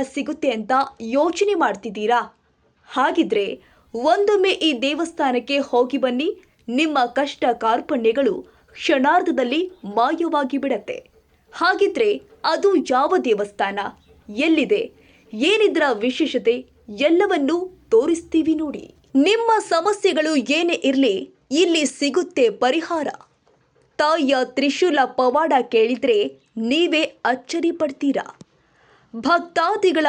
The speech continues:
ಆರಾಧ್ಯ ದೇವಿಯಾಗಿ ನೆಲೆಸಿರುವ ಕಾಳಿಕಾದೇವಿ. ಒಳ್ಳೆಯ ಶಕ್ತಿ ಇದೆ ಅಂದಮೇಲೆ ದುಷ್ಟ ಶಕ್ತಿಗಳ ಅಟ್ಟಹಾಸ ಇದ್ದೇ ಇರುತ್ತೆ ಅಲ್ವಾ?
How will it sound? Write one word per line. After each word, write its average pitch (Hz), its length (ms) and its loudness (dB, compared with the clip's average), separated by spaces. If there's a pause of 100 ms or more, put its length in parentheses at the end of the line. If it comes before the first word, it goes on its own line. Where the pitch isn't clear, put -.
(140)
ಆರಾಧ್ಯ 277 580 2 (160)
ದೇವಿಯಾಗಿ 254 760 -2 (160)
ನೆಲೆಸಿರುವ 277 720 0 (340)
ಕಾಳಿಕಾದೇವಿ. 285 880 -2 (3500)
ಒಳ್ಳೆಯ 415 400 4
ಶಕ್ತಿ 349 380 0
ಇದೆ 302 360 0
ಅಂದಮೇಲೆ 262 880 -2 (280)
ದುಷ್ಟ 370 380 2
ಶಕ್ತಿಗಳ 285 600 -2 (140)
ಅಟ್ಟಹಾಸ 339 580 -2 (400)
ಇದ್ದೇ 381 280 4
ಇರುತ್ತೆ 254 300 -2
ಅಲ್ವಾ? - 640 -6